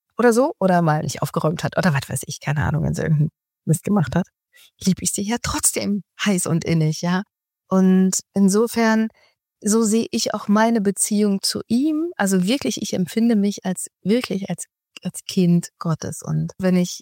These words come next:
Fragen zum Business habe, dann sag ich so, „Hey Jesus,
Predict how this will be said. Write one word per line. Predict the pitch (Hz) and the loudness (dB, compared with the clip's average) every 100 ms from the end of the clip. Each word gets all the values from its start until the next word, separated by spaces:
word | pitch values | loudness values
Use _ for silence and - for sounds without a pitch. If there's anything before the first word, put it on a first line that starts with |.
| - | -14
Fragen | - 180 180 175 | -4 0 0 0
zum | 170 | 0
Business | 156 156 202 - | -2 -2 -4 -2
habe, | 233 240 294 _ _ - | -4 -4 -8 _ _ -4
dann | 190 180 180 180 180 185 - _ _ _ - | 2 4 4 4 2 -2 -6 _ _ _ -2
sag | 175 | 0
ich | 165 | 2
so, | 165 | 0
„Hey | 160 240 269 | 0 0 -2
Jesus, | 247 349 208 | -2 -2 -4